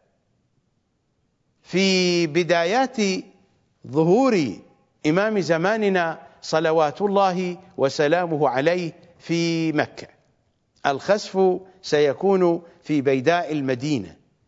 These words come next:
والإمام تكون حركة ظهوره قد بدأت في مكة.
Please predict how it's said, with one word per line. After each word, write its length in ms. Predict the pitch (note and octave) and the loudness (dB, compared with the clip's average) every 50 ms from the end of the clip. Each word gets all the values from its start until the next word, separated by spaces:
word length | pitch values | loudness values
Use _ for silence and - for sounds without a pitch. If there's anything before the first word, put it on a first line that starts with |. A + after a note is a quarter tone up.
| _ _ - | _ _ -2
والإمام 800 | A2+ C3+ C#3 C3+ B2+ C#3+ D3 E3+ G#3 A#3+ B3 A3 G#3+ G3+ - - - - _ _ _ _ _ _ _ _ _ _ _ _ _ _ _ _ _ _ _ _ _ _ _ _ _ _ _ _ _ - | 0 0 0 0 0 0 0 2 2 0 0 0 -2 -2 -4 -6 -14 -20 _ _ _ _ _ _ _ _ _ _ _ _ _ _ _ _ _ _ _ _ _ _ _ _ _ _ _ _ _ -6
تكون 600 | D#3+ D#3 - - G#3+ A3+ A3 G#3 G3+ G3 G3+ G3+ - - - _ _ _ - | -6 -4 0 0 0 2 2 2 2 0 -2 -4 -10 -20 -20 _ _ _ -14
حركة 720 | - - - E3 F#3+ G#3+ A3+ A3 - G3+ F3+ - F3+ E3+ | -8 -4 -2 0 0 0 0 0 0 -2 -2 0 0 0
ظهوره 640 | D3+ D3+ D3 F3 A3 A#3+ A#3 G#3 F#3 F#3+ G3 F#3 F3+ - - - _ _ | 0 2 2 4 4 4 4 2 2 2 0 0 -2 -6 -12 -20 _ _
قد 240 | - E3 E3 C#3 C3+ | -2 -2 -2 -2 -2
بدأت 460 | D#3 F#3+ G3+ F#3+ F#3+ E3+ E3+ E3 E3+ | -2 0 0 0 -2 0 -2 -4 -4
في 200 | - - D3+ C#3 | -6 -6 -4 -2
مكة. 320 | C3+ B2 G#2 - - - | -2 -2 -4 -6 -12 -20